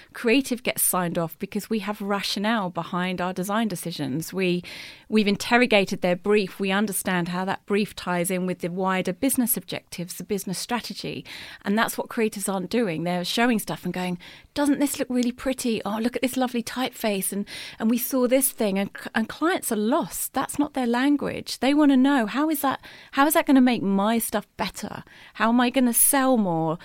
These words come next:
look better, build confidence," whatever you've defined? They're not gonna pay for something because you've decided you're the tastemaker. Like, that's just not the world we're in.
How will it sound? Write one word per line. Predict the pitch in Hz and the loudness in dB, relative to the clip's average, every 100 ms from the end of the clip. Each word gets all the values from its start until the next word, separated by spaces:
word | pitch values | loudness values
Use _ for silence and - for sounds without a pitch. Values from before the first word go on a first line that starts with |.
| - - | -10 -2
look | 233 285 - | 0 0 -4
better, | 202 175 160 175 - - _ | -2 0 0 -2 -6 -20 _
build | 254 247 | 4 4
confidence," | 247 254 214 196 180 - | 4 -2 -2 -4 -4 -2
whatever | 208 - 240 240 240 208 | 0 2 2 2 2 2
you've | 196 196 202 - | 0 -4 -6 -4
defined? | 185 226 226 190 - 160 170 - - | -4 0 0 -2 -6 -8 -8 -12 -12
They're | - 247 | 0 2
not | 302 | 4
gonna | 294 | 2
pay | 262 - 269 | 0 0 0
for | 269 | 0
something | 233 208 190 | -4 -4 -4
because | 180 - 202 | -6 -6 -4
you've | 196 196 233 240 | -2 2 0 0
decided | 208 - 202 180 175 | -4 -2 0 0 -2
you're | 175 185 196 | 0 2 2
the | 185 | 0
tastemaker. | - 233 226 - - - - - - | -4 -4 -6 -8 -8 -8 -10 -12 -8
Like, | 190 190 | -6 -2
that's | 247 - | -2 -4
just | - 254 - | -6 -6 -4
not | 226 | -4
the | 180 | -4
world | 190 185 | -2 -4
we're | 180 185 | -4 -6
in. | 196 127 | -6 -10